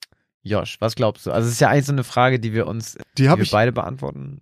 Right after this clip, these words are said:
Speaker 1: könnten.
Speaker 2: Ja,
Speaker 1: Sollten
Speaker 2: aber
Speaker 1: müssen.
Speaker 2: ich habe für mich so gedacht,
Speaker 1: Ja.
Speaker 2: also auch im Vorfeld schon,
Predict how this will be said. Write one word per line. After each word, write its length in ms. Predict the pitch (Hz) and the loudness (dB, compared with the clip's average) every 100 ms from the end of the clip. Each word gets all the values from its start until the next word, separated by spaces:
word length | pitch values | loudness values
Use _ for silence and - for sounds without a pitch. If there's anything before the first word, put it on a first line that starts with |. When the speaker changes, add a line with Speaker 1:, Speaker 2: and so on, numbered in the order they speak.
| _ | _
Speaker 1:
könnten. 460 | - 135 139 147 147 | -10 -10 -8 -14 -6
Speaker 2:
Ja, 200 | 165 165 | 2 2
Speaker 1:
Sollten 140 | 131 123 | 2 2
Speaker 2:
aber 140 | 143 | 4
Speaker 1:
müssen. 120 | 160 - | 6 4
Speaker 2:
ich 180 | 160 | 2
habe 280 | 196 190 185 | 2 4 2
für 160 | 160 151 | 4 4
mich 240 | 196 - | 4 2
so 100 | 214 | -4
gedacht, 360 | 202 180 180 - | -4 -4 -4 0
Speaker 1:
Ja. 60 | 120 | 0
Speaker 2:
also 200 | 139 151 | 2 0
auch 160 | 131 | 0
im 80 | 139 | -6
Vorfeld 480 | - 196 196 185 165 | 0 -2 0 -4 -2
schon, 380 | 170 175 185 | 0 0 -2